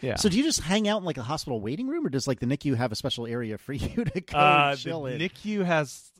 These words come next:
Speaker 1: uh, has, like, chairs next to her, her little, um, e-, uh, enclosure thing
Speaker 2: Okay.
Speaker 1: that we can
Speaker 2: Mm-hmm.
Speaker 1: stay at, yeah.
Speaker 2: So it's not, so she, uh, I guess the baby has, to some degree, her own little bespoke area, maybe not an entire
Speaker 1: Yeah.
Speaker 2: room, but an area,
Speaker 1: Yeah.
Speaker 2: and you can just hang, okay,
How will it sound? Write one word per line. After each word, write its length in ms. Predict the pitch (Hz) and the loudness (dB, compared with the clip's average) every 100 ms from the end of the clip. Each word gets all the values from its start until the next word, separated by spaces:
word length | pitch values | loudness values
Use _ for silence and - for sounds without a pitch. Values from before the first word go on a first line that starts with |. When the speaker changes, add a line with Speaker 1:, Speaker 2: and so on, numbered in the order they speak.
| _ | _
Speaker 1:
uh, 400 | 131 127 117 113 | 0 2 4 2
has, 280 | 107 123 113 | 0 0 2
like, 120 | 120 110 | 0 0
chairs 320 | 131 110 101 | 2 2 2
next 200 | 107 - | -4 -2
to 140 | 104 | -2
her, 240 | 95 95 82 - | 0 0 -4 -4
her 100 | 98 | 0
little, 360 | 92 90 90 90 | 4 4 4 6
um, 420 | 87 85 85 82 - _ _ _ _ _ _ - | 4 4 2 0 -6 _ _ _ _ _ _ -10
e-, 80 | 92 - | -10 -6
uh, 260 | 98 90 87 82 85 | -6 -6 -8 -12 0
enclosure 600 | 104 - 98 90 87 90 - 110 | 0 6 4 4 0 -4 -6 -10
thing 220 | 85 82 | -8 0
Speaker 2:
Okay. 140 | 160 120 | 0 2
Speaker 1:
that 120 | 92 | 0
we 60 | 85 | -2
can 80 | 85 | -2
Speaker 2:
Mm-hmm. 100 | 117 | 0
Speaker 1:
stay 140 | 113 | 0
at, 180 | 87 - | -2 -4
yeah. 220 | 87 85 85 _ _ | -4 -4 -6 _ _
Speaker 2:
So 360 | - - 170 139 | -10 2 6 6
it's 180 | 139 151 | 4 2
not, 300 | 147 139 139 | 0 0 0
so 240 | 160 147 | 0 0
she, 200 | 147 156 | -2 -6
uh, 180 | 147 139 90 - | -8 -10 -12 -16
I 140 | 131 135 | -10 -4
guess 220 | 135 - | -2 -2
the 80 | 135 | 0
baby 260 | 135 123 | 0 0
has, 420 | 101 123 117 113 - | -2 -2 0 -2 -4
to 80 | |
some 220 | - 135 120 | 0 2 2
degree, 280 | 113 117 | 0 0
her 180 | 101 120 | 0 2
own 200 | 117 113 | 2 2
little 200 | 110 107 | 0 -2
bespoke 460 | 107 - - 120 - | -4 -6 0 -2 -2
area, 320 | 135 110 104 | -4 -2 -2
maybe 180 | 110 107 | -2 -2
not 160 | 110 110 | -2 -2
an 40 | |
entire 280 | 113 104 80 | 2 2 2
Speaker 1:
Yeah. 40 | 82 | 0
Speaker 2:
room, 320 | 107 110 107 | 0 0 0
but 140 | 104 104 | -4 -6
an 80 | 117 | -4
area, 300 | 120 110 107 | -4 0 0
Speaker 1:
Yeah. 80 | |
Speaker 2:
and 100 | 98 | 0
you 60 | 104 | -4
can 100 | 107 | -6
just 100 | 101 | -8
hang, 240 | 117 110 | -8 -8
okay, 300 | 120 98 90 | -10 -12 -16